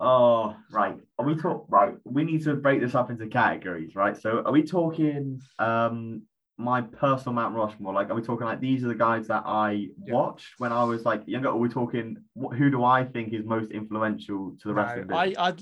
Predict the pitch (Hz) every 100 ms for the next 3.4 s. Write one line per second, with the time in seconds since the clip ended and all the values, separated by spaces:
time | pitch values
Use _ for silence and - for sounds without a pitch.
0 | - 180 175 202 202 - 165 - 156 156
1 | 180 170 156 143 156 143 135 123 - 147
2 | 156 160 156 156 139 139 131 139 139 -
3 | 131 147 147 143